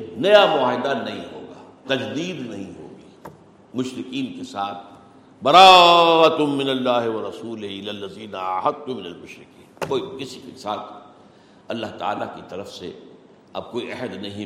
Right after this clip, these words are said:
کوئی پیمان نہیں ہے، کوئی امن و امان کی ضمانت نہیں۔ بس اب تمہارے لیے یہ ہے کہ اگر تم اسلام لے آؤ تو جان بخشی ہوگی، چار مہینے کی مہلت ہے، اربعۃ اشہر، اور اگر ایمان نہیں لاؤ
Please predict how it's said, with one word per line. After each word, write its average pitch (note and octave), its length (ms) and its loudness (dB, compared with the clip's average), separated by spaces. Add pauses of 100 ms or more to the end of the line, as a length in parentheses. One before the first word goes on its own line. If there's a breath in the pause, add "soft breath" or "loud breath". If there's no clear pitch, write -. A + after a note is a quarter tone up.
کوئی G#2+ 120 -8
پیمان F#2+ 540 -12
نہیں F2+ 180 -12
ہے، G#2 200 -12
کوئی C3 220 0
امن C#3 280 -4
و B2+ 160 -8
امان B2+ 400 -4
کی C3+ 100 -4
ضمانت F2 580 -12
نہیں۔ D2+ 140 -18 (2000)
بس C3 240 -6
اب - 260 0
تمہارے B2+ 320 -2
لیے G#2 360 -8
یہ G2+ 120 -10
ہے G#2+ 280 -12 (840)
کہ C#3+ 80 -4
اگر F3 320 2
تم G3+ 100 -2
اسلام F3+ 400 2
لے F#3 160 4
آؤ G3+ 220 10 (360)
تو B2+ 80 -4
جان B2 260 -2
بخشی A2+ 340 -10
ہوگی، F#2 280 -12 (360)
چار A#2+ 200 6
مہینے A#2+ 320 -4
کی A2+ 160 -10
مہلت A#2+ 360 -2
ہے، - 120 -14
اربعۃ C3 340 2 (100)
اشہر، A#2 340 -6 (1700 loud breath)
اور D#3 140 6
اگر F#3 160 6
ایمان G3 360 6
نہیں A3 100 2
لاؤ G#3+ 220 8